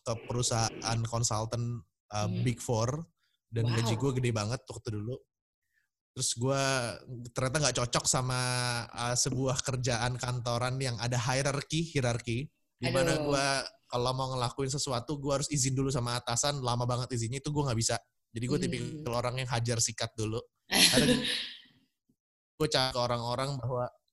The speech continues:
Speaker 1: gue bisa nih, eh, bikin ayam bakar, restoran ayam bakar dengan modal, eh, delapan puluh juta kalau nggak salah waktu itu.
Speaker 2: Aha.
Speaker 1: Buka ayam bakar di res-, di garasi rumah orang, ternyata se-, satu setengah tahun, si Ogut yang sombong,
Speaker 2: Mhm.
Speaker 1: yang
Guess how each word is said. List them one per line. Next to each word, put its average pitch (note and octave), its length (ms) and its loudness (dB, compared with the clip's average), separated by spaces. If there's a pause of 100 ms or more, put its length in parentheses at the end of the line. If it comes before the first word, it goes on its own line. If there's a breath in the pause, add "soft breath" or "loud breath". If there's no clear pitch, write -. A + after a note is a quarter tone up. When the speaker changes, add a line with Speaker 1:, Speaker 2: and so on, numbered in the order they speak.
(320)
Speaker 1:
gue E3 200 2
bisa D#3+ 320 6
nih, F#3 160 -2
eh, B2 480 -2
bikin B2+ 320 -2
ayam A#2+ 240 0
bakar, A#2 360 -2
restoran A#2 340 -2
ayam G#2+ 160 -4
bakar A#2 500 -4
dengan A#2 280 -2
modal, A2+ 400 2 (360)
eh, F#2+ 320 -10 (140)
delapan A#2 380 -4
puluh C3+ 440 -4
juta B2+ 400 -2
kalau B2+ 160 -4
nggak F#2+ 120 -4
salah A2 200 -2
waktu G2+ 200 -8
itu. A#2+ 120 -10 (140)
Speaker 2:
Aha. D#3+ 300 -6
Speaker 1:
Buka A#2+ 180 0
ayam C3 140 2
bakar C3 200 2
di D#3 100 6
res-, B2+ 220 0
di C3 120 -2
garasi A#2+ 300 2
rumah A#2+ 160 -2
orang, D3+ 360 0
ternyata B2+ 260 -4
se-, - 240 -4
satu B2+ 200 -4
setengah B2 280 0
tahun, C#3 280 2 (360)
si - 200 0
Ogut D3 300 2
yang D3+ 240 4
sombong, D#3 840 4 (1040)
Speaker 2:
Mhm. F#3+ 320 -4
Speaker 1:
yang C3+ 200 2